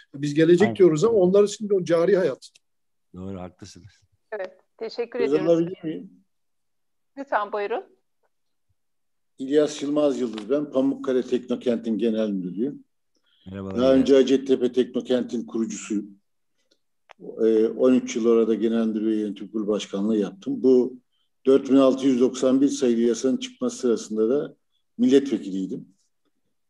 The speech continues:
Speaker 4: Katkılarımız oldu. İşte İvedik O S B'deki bir teknokentin kuruluşunda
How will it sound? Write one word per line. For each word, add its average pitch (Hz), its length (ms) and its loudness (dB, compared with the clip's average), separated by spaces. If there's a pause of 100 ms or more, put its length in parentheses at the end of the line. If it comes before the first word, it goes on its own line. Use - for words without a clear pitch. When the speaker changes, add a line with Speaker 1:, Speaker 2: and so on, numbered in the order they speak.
Speaker 4:
Katkılarımız 113 680 0
oldu. 101 540 -6 (680)
İşte - 180 -8
İvedik 127 420 2
O 123 80 4
S 117 260 2
B'deki 110 380 0
bir 98 80 -14
teknokentin 98 680 -6
kuruluşunda 95 720 -6